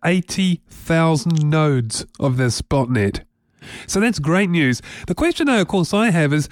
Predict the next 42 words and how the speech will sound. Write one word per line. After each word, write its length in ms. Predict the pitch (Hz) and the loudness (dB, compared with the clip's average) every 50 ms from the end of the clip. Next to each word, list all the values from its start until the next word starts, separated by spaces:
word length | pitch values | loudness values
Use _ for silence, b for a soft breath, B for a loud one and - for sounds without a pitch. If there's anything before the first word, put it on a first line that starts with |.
| B B B B B | B B B B B
what 160 | 190 214 269 | 0 0 2
about 200 | 262 285 285 247 | 2 2 2 2
those 180 | 208 185 165 | 2 0 0
people 380 | - - 208 196 180 185 175 165 | 0 0 -2 0 2 2 2 2
with 300 | 151 147 170 - - - | 2 0 -2 -2 -4 -4
the 280 | 156 156 156 151 151 - _ _ - 165 | -2 0 0 0 0 -2 _ _ -4 -2
malware 520 | 143 135 151 170 190 202 190 175 156 139 | 0 2 2 4 4 4 2 2 2 0
still 220 | - - 185 165 | 0 0 0 2
on 100 | 156 151 | 2 2
their 120 | 147 139 120 | 2 0 0
computers? 640 | - 135 135 117 170 196 190 139 101 104 - - _ B B B B B B | 0 -2 -2 0 0 0 2 2 0 -2 -4 -8 _ B B B B B B
Okay, 320 | - 214 - - 185 156 135 | -2 -2 0 0 0 0 0
so 220 | - - 160 139 | 0 0 0 0
it's 120 | 131 - - | 0 0 0
not 160 | 156 147 131 | 0 2 2
really 220 | 139 135 131 127 | 2 2 0 0
sending 300 | - - 147 135 135 123 | 0 0 0 2 2 2
out 120 | 123 120 127 | 2 2 2
any 160 | 127 127 123 | 0 0 0
new 140 | 123 123 123 | 0 0 -2
spam 640 | - - - - 208 208 214 214 214 214 208 190 B B B B B B B B B B | -2 -4 -4 -2 0 2 2 2 2 2 0 -2 B B B B B B B B B B
or 100 | 151 151 | 0 0
anything 240 | 156 156 - 165 151 | 0 2 0 2 2
like 220 | 143 131 127 - | 2 2 0 0
that, 220 | - 147 190 156 139 | 0 0 0 2 0
but 120 | 135 - | -2 -2
surely 340 | - 208 214 208 196 165 143 | 0 0 0 2 2 2 0
it's 160 | 135 123 - | 0 -2 -4
still 280 | - - 160 151 135 120 | -4 -2 0 0 0 -2
chewing 320 | - - 160 151 139 131 | -2 0 0 2 2 2
up 180 | 127 117 - - | 0 -2 -2 -4
C 160 | - 156 143 | -4 -4 -2
P 120 | 120 131 | 0 0
U 180 | 139 156 185 185 | 0 2 0 0
cycles, 480 | - - 160 156 160 156 175 170 151 | 0 0 2 2 2 2 0 0 0
and 120 | 160 156 B B B B B B | 0 -2 B B B B B B
doesn't 240 | - 262 302 349 311 | -2 0 0 2 0
it 100 | 254 208 | 2 2
have 140 | 277 240 196 | 0 2 0
the 100 | 165 - | 0 0
potential 580 | - 160 - - 208 214 208 202 - 185 170 160 | -2 -4 -4 -2 -2 0 0 0 0 0 0 0
to 280 | - 165 151 143 127 | 0 0 2 2 0